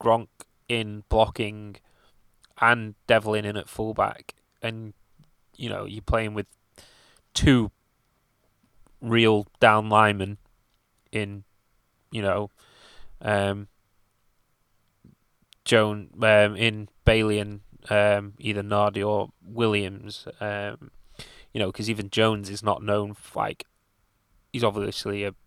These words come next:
phenomenal pass rusher and solid against the run, but he's, you know, he's not known for being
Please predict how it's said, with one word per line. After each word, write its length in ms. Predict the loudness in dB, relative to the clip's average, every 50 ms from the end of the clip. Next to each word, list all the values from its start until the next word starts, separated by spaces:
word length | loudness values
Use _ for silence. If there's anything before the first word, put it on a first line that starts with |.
| _ _ _
phenomenal 580 | -12 -6 -4 -2 -2 -2 -2 -4 -6 -8 -6
pass 320 | -6 -4 -6 -6 -8 -8 -10
rusher 380 | -10 -10 -8 -8 -8 -8 -8 -10 _ -20 -20 -20 -20 -20 -20 -20 -20 _ _ _ _ _ _ -10 -6
and 240 | -4 -4 -4 -6 -10 _ _ -10
solid 600 | -8 -4 2 4 4 4 4 2 -4 -8 -10 -16 -20 -20 -16 _ -8
against 380 | -4 -4 -4 -4 -4 -8 -8
the 80 | -6 -4
run, 240 | -4 -4 -6 -6 -8
but 120 | -6 -6
he's, 200 | -6 -6 -6 -8 -14 _ _ _
you 140 | -10 -8 -8
know, 180 | -8 -8 -8
he's 200 | -10 -12 -14 -14
not 340 | -12 -6 -2 -2 -2 -2 -4 _ _ _ _ _ _ -20 -20 _ _ _ -20 _ -20 -20 -20 -20 _ _ -10
known 480 | -4 0 2 2 2 2 -2 -4 -8
for 180 | -8 -6 -6 -6
being 420 | -6 -6 -8 -8 -8 -10 -12 -16